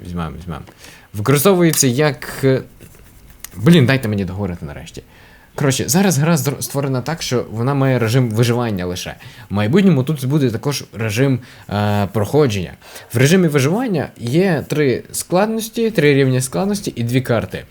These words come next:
Якийсь берег невідомого озера і якась там прибережна, ой, це я не вам показав, <clears throat> якась там дорога.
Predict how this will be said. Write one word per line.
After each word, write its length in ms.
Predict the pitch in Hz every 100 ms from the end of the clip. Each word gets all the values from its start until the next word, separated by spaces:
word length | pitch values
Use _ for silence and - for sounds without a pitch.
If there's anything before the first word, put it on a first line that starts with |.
| - - - -
Якийсь 320 | 127 131 110
берег 400 | 101 127 110 101 - - -
невідомого 680 | 120 113 113 107 101 110 -
озера 340 | 185 214 220 -
і 100 | 143
якась 500 | 160 147 127 131 127
там 200 | 123 117
прибережна, 1200 | 110 113 110 101 98 95 98 107 120 117 107 92
ой, 160 | 90 85
це 140 | -
я 80 | 98
не 80 | 101
вам 160 | 92
показав, 300 | 82 - 117 -
<clears throat> 80 | 170 175 139 123 117 107
якась 280 | 110 113 107
там 160 | 101 95
дорога. 340 | 90 73